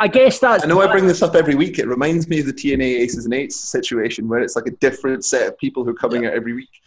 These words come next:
Speaker 2: And then
Speaker 1: Yeah.
Speaker 2: you come and recognise them and you're like, "Why is Eric Bischoff the leader of Aces and Aces this week?" What?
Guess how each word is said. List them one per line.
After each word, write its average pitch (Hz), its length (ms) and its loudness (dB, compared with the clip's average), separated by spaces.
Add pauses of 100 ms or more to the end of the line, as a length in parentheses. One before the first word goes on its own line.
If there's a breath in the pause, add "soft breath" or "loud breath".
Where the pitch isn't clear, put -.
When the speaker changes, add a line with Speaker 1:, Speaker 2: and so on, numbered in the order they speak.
(240)
Speaker 2:
And 117 120 -12
then 120 100 -4
Speaker 1:
Yeah. 135 120 2
Speaker 2:
you 127 60 0
come 131 100 0
and 123 120 -2
recognise 131 500 -4
them 120 140 -4
and 113 80 -4
you're 113 100 -4
like, 113 180 -6
"Why 480 180 -2
is 370 120 2
Eric 359 240 -4
Bischoff 185 560 -4
the 104 60 -10
leader 165 240 -4
of 165 100 -4
Aces 156 260 -6
and 147 80 -8
Aces 175 400 -10
this - 220 -10
week?" - 180 -16
What? 311 140 -14